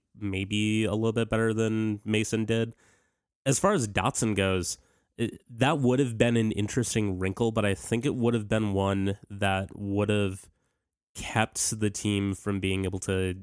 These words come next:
attack and get forward. I think the fact that they did go out in a four two three one, they at least had that extra body devoted to the attack,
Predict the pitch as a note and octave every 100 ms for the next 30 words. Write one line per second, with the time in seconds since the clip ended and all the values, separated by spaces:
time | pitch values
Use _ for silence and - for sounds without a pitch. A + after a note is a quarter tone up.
0 | - G#2 - - F#2+ F2+ - - G2 F#2+
1 | F2 - F#2 D#2 - A2+ _ _ - G#2
2 | A2 G#2+ - A2 - A2+ G#2 G2 G2 -
3 | G2+ G#2 A2 G#2 G2+ G#2 G2+ G#2 - G#2+
4 | G#2 G2+ G2 F#2+ - G#2 - A2 - G#2
5 | G2 F#2+ G2+ A2+ - _ _ _ _ G#2+
6 | A#2 G#2+ G#2 A#2+ C3+ - - G#2 A2 G#2+
7 | - G2 - G2+ G2 F#2 F2+ G2+ G2+ G2
8 | _ _ _ _ _ _ _ _ - A2
9 | G2 F#2+ F#2+ F#2+ - F#2+ F#2 F#2 F#2 F2+
10 | G2+